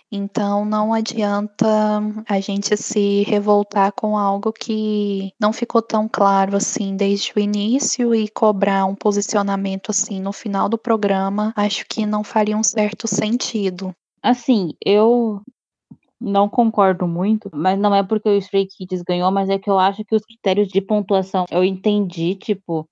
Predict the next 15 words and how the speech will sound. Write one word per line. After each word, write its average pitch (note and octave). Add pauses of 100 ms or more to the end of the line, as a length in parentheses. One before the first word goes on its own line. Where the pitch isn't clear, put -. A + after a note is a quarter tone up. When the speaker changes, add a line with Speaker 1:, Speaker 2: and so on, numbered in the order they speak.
(420)
Speaker 2:
tinha A#3
a -
votação F#3+
dos F#3
especialistas, G3
dos E3+
grupos F3
globais F3
que G3
foram G3
acumulando F#3+
ao F3+
longo F3
do E3+
programa G3